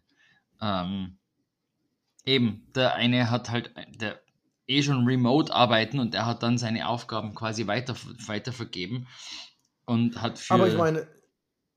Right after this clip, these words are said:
Speaker 1: ein Zehntel, quasi ein Zehntel Ausgabe und der, der Rest war wirklich sein,
Speaker 2: Ja,
Speaker 1: für das
Speaker 2: aber
Speaker 1: er
Speaker 2: ich
Speaker 1: es nichts
Speaker 2: meine
Speaker 1: getan hat, sein Ein-, sein Geld, ne? Also
Speaker 2: Aber ich meine, aus rechtlicher Sicht ist das ja vollkommen okay. Man muss ja auch dazu sagen, dass diese Callcenter zu diesem Zeitpunkt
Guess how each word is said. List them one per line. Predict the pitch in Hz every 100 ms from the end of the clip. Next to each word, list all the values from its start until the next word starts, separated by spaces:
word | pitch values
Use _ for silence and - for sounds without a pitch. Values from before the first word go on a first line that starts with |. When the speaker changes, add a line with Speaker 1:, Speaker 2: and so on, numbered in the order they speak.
| -
Speaker 1:
ein | 127
Zehntel, | 127 127 139 139 120 113 -
quasi | - 117 120
ein | 117
Zehntel | 131 139 110
Ausgabe | 120 127 127 127 127 101
und | 110 107
der, | 113
der | 104 107
Rest | 110 123 - 104
war | 101 104 104 98 _ _
wirklich | - 107 117 104
sein, | - 95 110 104 117 _ 214 -
Speaker 2:
Ja, | - 165 160
Speaker 1:
für |
das | 175
Speaker 2:
aber |
Speaker 1:
er | 180
Speaker 2:
ich |
Speaker 1:
es | 175
nichts | 170
Speaker 2:
meine | 165
Speaker 1:
getan | 143 131
hat, | 123
sein | 123 110
Ein-, | 117 127
sein | - 117
Geld, | 107 123 123
ne? | 98
Also | 95 104 98 - - - - - - - -
Speaker 2:
Aber | 160
ich | 151
meine, | 151 143 131
aus | 120
rechtlicher | 117 117 143 123
Sicht | 123 135
ist | 151 143
das | 143
ja |
vollkommen | 143 156 170
okay. | 175 175 185 139 - -
Man | -
muss | 180 214
ja | 214
auch | 160 143
dazu | 135 - 269
sagen, | 220 143 135
dass | 143 139 -
diese | 175 147 151
Callcenter | - 175 285 - 147 139 147 220
zu | -
diesem | 151 143 139
Zeitpunkt | 151 208 - 214 320